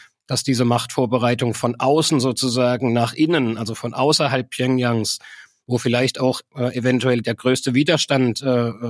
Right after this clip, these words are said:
erwartet wurde, dass eben dort die Bemühungen zuerst konzentriert wurde, diese familieninterne Machtvererbung in die dritte Generation vorzubereiten und erst dann,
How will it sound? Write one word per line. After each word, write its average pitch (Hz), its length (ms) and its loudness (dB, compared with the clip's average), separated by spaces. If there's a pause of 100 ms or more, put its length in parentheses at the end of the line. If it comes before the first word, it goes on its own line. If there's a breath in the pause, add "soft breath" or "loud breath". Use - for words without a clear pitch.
erwartet 110 580 -2
wurde, 107 320 2 (500 soft breath)
dass 120 200 -2
eben 117 260 -2
dort 131 360 2
die 135 80 -2
Bemühungen 127 580 2
zuerst 123 380 0
konzentriert 120 680 0
wurde, 113 220 -2
diese 110 240 -6
familieninterne 120 1200 2 (400 soft breath)
Machtvererbung 120 800 0
in 117 100 0
die 107 140 -8
dritte 143 300 -2
Generation 120 640 2
vorzubereiten 120 840 -2
und 127 160 -2
erst - 340 -2
dann, 135 280 2